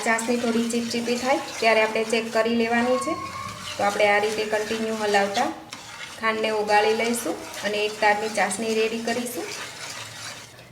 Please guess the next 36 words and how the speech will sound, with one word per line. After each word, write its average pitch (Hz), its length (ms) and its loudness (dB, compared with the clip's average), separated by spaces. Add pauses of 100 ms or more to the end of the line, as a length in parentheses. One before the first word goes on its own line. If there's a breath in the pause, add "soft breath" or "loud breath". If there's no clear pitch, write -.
(180)
આપણી 240 280 2
ચાસણી 208 400 6
તૈયાર 220 360 2
થાય 262 140 2 (220)
ત્યાં 196 220 0
સુધીમાં 208 400 0
આપણે 208 180 2 (920)
મૈસૂર 208 360 4
પાક 214 220 2
સેટ 208 260 0
કરવા 208 300 2
માટેનું 208 500 0 (480)
આ 196 140 6 (100)
મેં 202 320 2
કેક 202 160 0
ટીન 220 240 -2
લીધેલું 226 440 2
છે. 294 120 0 (560)
તમારે 208 340 0 (120)
જેમાં 214 280 0 (1000)
સેટ 214 280 4
કરવી 226 380 6
હોય, 294 180 2 (380)
એ 208 120 4
આ 202 120 4
રીતે 202 180 2 (100)
પહેલેથી 208 460 0
જ - 100 -10
તૈયાર 202 320 6
કરી 214 280 2
રાખો. 285 280 2 (460)
હવે 214 220 -2
તેમાં 208 240 0
આપણે 247 260 2
બટર 202 320 0
પેપર 202 200 0